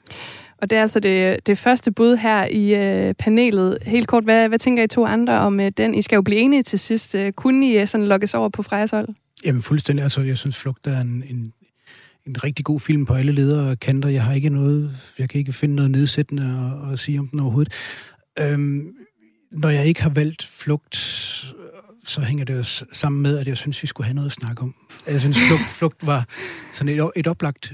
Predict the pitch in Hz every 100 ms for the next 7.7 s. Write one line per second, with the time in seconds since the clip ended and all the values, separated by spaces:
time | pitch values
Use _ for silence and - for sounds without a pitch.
0 | - 143 139 156 143 139 113 139 139 139
1 | 147 143 135 127 147 151 - 139 - 156
2 | 147 131 - - - - 139 127 139 127
3 | 127 107 _ _ _ _ 123 120 - 123
4 | 120 - 98 147 147 147 160 131 123 131
5 | 127 143 139 135 147 143 151 139 147 151
6 | - 190 147 - - - - - - 143
7 | 139 139 139 139 143 147 -